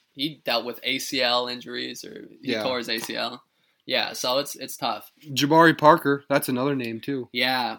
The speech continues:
Speaker 1: and he had a, he had a good year or so in Milwaukee, I think. He, he, he's, uh, I think he might be in Atlanta now too.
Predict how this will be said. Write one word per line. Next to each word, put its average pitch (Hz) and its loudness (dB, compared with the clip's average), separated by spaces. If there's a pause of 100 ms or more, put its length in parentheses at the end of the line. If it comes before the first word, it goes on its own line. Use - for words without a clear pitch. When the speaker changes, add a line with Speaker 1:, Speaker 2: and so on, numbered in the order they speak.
Speaker 1:
and 135 -8
he 220 -2
had 262 -2
a, 123 -2 (360)
he 180 -10
had 226 -2
a 170 -2
good 139 -6
year 143 -6
or 135 -8
so 120 -8
in 117 -10
Milwaukee, 117 -10
I 113 -6
think. 135 -6
He, 180 -6
he, 190 -10 (720)
he's, 190 -4 (160)
uh, 139 6 (180)
I 135 -4
think 196 -8
he 220 -4
might 170 -2
be 170 -6
in 135 -8 (360)
Atlanta 127 -6
now 143 -2
too. 143 -6